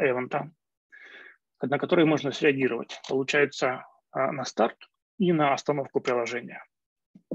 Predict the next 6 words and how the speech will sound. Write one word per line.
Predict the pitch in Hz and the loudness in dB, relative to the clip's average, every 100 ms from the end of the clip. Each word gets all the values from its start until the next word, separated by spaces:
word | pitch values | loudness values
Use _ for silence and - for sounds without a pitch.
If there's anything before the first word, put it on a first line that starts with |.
| - _ _ _ _ _ - - - _ _ _ _ _ _ | -14 _ _ _ _ _ -20 -20 -20 _ _ _ _ _ _
А, | 147 147 - | 0 0 2
это | 185 - 156 | 0 2 2
позволяет, | 151 127 143 165 185 180 156 - - _ _ _ _ _ _ _ | 2 4 4 6 6 4 4 -4 -18 _ _ _ _ _ _ _
а, | 180 135 - - _ _ _ _ _ _ - | -6 -4 -6 -10 _ _ _ _ _ _ -8
разным | - 160 160 147 | 0 2 2 0
компонентам, | 156 147 147 160 208 180 127 | 0 0 0 2 0 0 -4